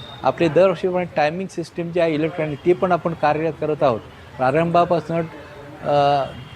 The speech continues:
आपल्या नांदेड सिटीमध्ये टर्निंग पॉईंट असतील किंवा पाच किलोमीटर, दहा किलोमीटरचे टर्निंग पॉईंट असतील, तेथे ते या ठिकाणी मॅट्स बनवा, सेन्सर लावले जातात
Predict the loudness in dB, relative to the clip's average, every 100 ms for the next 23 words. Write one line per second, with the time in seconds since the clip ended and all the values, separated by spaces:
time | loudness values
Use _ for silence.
0 | -12 -8 -2 -2 0 -2 -2 -4 -2 -2
1 | 2 0 2 0 0 0 0 2 0 0
2 | -2 0 0 2 2 0 -2 -6 -6 -4
3 | -2 0 0 -2 0 0 2 0 0 0
4 | 0 0 0 0 -2 -8 -18 -2 0 2
5 | 2 4 4 4 2 2 0 0 0 -2
6 | -4 -6 -4 -2 -2 -2 -6 -6 -4 -4
7 | 2 2 4 2 2 0